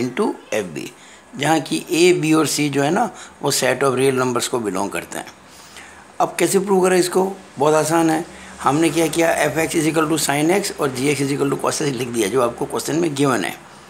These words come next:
अब हमने एक्स बराबर ए रखा तो F ए आ गया sin A,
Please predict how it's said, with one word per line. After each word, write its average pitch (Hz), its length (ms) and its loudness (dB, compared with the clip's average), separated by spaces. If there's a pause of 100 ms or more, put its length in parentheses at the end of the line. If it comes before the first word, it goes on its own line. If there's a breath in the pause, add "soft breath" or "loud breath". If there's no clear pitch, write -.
(480 loud breath)
अब 190 80 6
हमने 196 360 4 (880)
एक्स 196 200 0
बराबर 185 500 2
ए 196 160 6
रखा 143 340 0 (600 loud breath)
तो 170 200 -4
F 190 340 -2
ए 196 100 6
आ 165 140 4
गया 160 300 2
sin 139 400 0
A, 139 160 -2